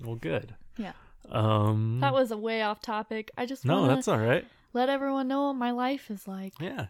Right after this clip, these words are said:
Speaker 2: Then
Speaker 1: you're
Speaker 2: I put, I decaled, uh, "It's weird out there" on a little small Tumblr thingy.
Speaker 1: Nice.
Speaker 2: Which is cool 'cause that's our, um, catchphrase. I'll post a picture of it 'cause it's cute.
Speaker 1: Yeah, you should.
Speaker 2: And
Speaker 1: It
Speaker 2: I
Speaker 1: is
Speaker 2: was
Speaker 1: cute.
Speaker 2: bored.
Speaker 1: And we'll, uh,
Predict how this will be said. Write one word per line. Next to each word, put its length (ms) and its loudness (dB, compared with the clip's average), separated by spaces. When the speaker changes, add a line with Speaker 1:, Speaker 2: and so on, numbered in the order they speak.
Speaker 2:
Then 140 6
Speaker 1:
you're 80 6
Speaker 2:
I 40 4
put, 340 2
I 200 2
decaled, 920 -2
uh, 340 0
"It's 240 -2
weird 320 0
out 280 0
there" 300 2
on 160 0
a 120 -4
little 540 -4
small 640 -4
Tumblr 540 -2
thingy. 520 -2
Speaker 1:
Nice. 520 0
Speaker 2:
Which 160 -6
is 120 -4
cool 280 0
'cause 160 -6
that's 220 -6
our, 200 -6
um, 300 -6
catchphrase. 680 -10
I'll 100 -2
post 280 -2
a 20 -8
picture 380 -10
of 120 -10
it 100 -14
'cause 140 -20
it's 160 -18
cute. 380 -8
Speaker 1:
Yeah, 120 -2
you 120 -4
should. 260 -8
Speaker 2:
And 100 -8
Speaker 1:
It 40 -2
Speaker 2:
I 20 2
Speaker 1:
is 60 2
Speaker 2:
was 80 -2
Speaker 1:
cute. 180 0
Speaker 2:
bored. 280 -10
Speaker 1:
And 180 -6
we'll, 160 -4
uh, 420 -2